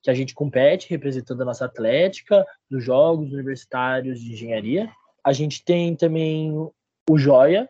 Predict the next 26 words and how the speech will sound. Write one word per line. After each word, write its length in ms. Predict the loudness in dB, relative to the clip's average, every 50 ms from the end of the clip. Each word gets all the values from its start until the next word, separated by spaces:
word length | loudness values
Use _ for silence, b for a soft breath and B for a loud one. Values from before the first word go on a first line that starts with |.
| _ _ _
Ponta 240 | -8 -8 -6 -4 -6
Grossa, 540 | -2 2 2 2 2 0 -2 -6 -6 -6 _ _ _ _ _ _
que 100 | _ -4
também, 480 | 0 0 0 2 0 0 -2 -4 -6 -6
mais 220 | -2 0 0 0 0
uma 120 | -2 -2
vez, 240 | -2 -2 -2 -2 -2
a 40 | -4
gente 200 | -8 -10 -10 -10
representa 640 | -10 -8 -6 -8 -6 -6 -6 -2 0 0 0 -2 -4
a 40 |
nossa 220 | -6 -8 -8 -8 -10
atlética, 440 | -10 -4 0 0 0 0 -2 -10 -14
quinze 240 | -14 -14 -14 -14
de 80 | -12 -14
outubro. 500 | -16 -2 2 2 4 4 4 2 0 -2 -6 _ _ _ _ _ _ 0
Outros 240 | 0 0 0 0
campeonatos 420 | -2 -2 2 2 4 2 2 0 -2
que 140 | -8 -4 0
nós 220 | 2 2 2 2
já 100 | 0 0
participamos 460 | 2 2 0 0 0 -4 -10 -12 -10 -2
bastante 680 | -2 -2 -2 -2 _ -6 -6 -6 -6 -8 -10 -10 -10 b b b b b _ _ _ _
foi 200 | -4 -2 0 0
o 640 | 0 0 0 0 0 0 0 0 0 0 -2 -4 -4 -2
Paranaense, 680 | 0 0 2 2 0 -2 -4 -6 -8 -8 -10 -14 -20